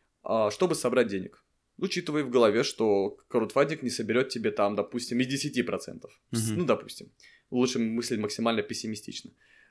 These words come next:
Speaker 1: А, это д-, это не деньги на твой проект. Краудфандинг — это немного денег, а, немного возможностей поднять свой охват, пиар, да? То есть это не, это как бы он даёт тебе цель.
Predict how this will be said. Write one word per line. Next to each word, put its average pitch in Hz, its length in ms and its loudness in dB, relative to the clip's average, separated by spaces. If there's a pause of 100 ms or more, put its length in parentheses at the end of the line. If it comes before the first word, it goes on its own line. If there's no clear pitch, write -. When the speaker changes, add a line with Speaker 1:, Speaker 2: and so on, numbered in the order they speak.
(120)
Speaker 1:
А, 110 260 6
это 160 160 4
д-, 127 240 -4
это 156 140 2
не 147 100 0
деньги 135 300 -2
на 113 100 0
твой 123 200 -2
проект. 95 340 -4 (280)
Краудфандинг — 175 540 4
это - 220 0
немного 156 360 0
денег, 151 400 -2 (420)
а, 117 340 8
немного 135 920 8
возможностей 139 600 2
поднять 123 560 4
свой 110 640 2
охват, - 480 0
пиар, 151 260 8
да? 143 280 2 (240)
То 147 60 2
есть 143 120 2
это 147 120 0
не, 160 160 0
это 151 200 4
как 147 180 2
бы 139 80 6
он 135 80 4
даёт 135 180 8
тебе 123 200 0
цель. - 340 0